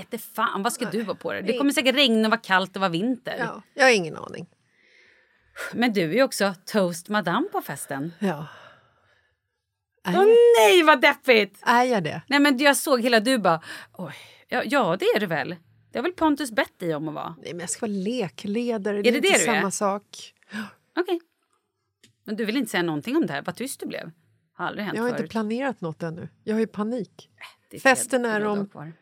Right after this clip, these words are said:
Speaker 2: om ett par dagar och jag har inte, jag har inte gjort någonting. Och jag, min sidekick ligger typ i lunginflammation. Alltså, förstår du? Det är liksom, jag har, have to ride this alone.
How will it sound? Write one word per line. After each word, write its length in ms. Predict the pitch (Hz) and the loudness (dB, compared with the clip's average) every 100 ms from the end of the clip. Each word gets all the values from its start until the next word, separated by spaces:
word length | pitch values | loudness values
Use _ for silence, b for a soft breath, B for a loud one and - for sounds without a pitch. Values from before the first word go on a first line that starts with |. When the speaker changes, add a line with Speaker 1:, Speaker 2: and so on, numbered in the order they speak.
| _ _ _ _ - | _ _ _ _ 0
Speaker 2:
om 340 | 226 214 208 - | 0 2 -4 -4
ett 160 | 208 - | -4 -2
par 100 | 220 | 0
dagar 380 | 254 254 165 - | 0 0 -4 -2
och 60 | |
jag 120 | 214 208 | 0 0
har 60 | |
inte, 400 | 196 190 190 190 - | -2 -2 -2 -2 -4
jag 80 | |
har 60 | 214 | -2
inte 120 | 214 | -2
gjort 180 | 208 196 | -2 -2
någonting. 540 | 202 190 214 240 160 - b b b | -2 -4 -2 -2 -4 -10 b b b
Och 60 | 214 | -2
jag, 240 | 208 202 226 | 0 0 0
min 200 | 233 214 | -2 0
sidekick 920 | - 269 294 214 - 165 - - _ - | 2 2 2 -4 -4 -4 -4 -20 _ -8
ligger 340 | 226 240 214 | -2 0 0
typ 240 | 214 214 | -2 -2
i 40 | 214 | 0
lunginflammation. 1200 | 220 220 185 190 180 220 202 196 - 285 147 - _ _ _ _ _ - | 0 0 0 -4 -6 -2 0 0 -2 -6 -6 -14 _ _ _ _ _ 0
Alltså, 380 | 220 214 240 208 | 0 2 2 0
förstår 360 | 226 202 277 | -2 0 2
du? 80 | 190 | 2
Det 140 | 143 214 | 0 0
är 100 | 214 | 0
liksom, 380 | 214 220 202 - | 0 -2 -4 -8
jag 180 | - 220 | -2 0
har, 200 | 214 226 - | 2 2 -2
have 240 | - 247 | 0 0
to 120 | 214 | 2
ride 320 | 233 240 254 214 190 | 2 4 4 2 -2
this 100 | - | -2
alone. 580 | 220 233 277 170 147 170 | -2 2 2 2 -2 -10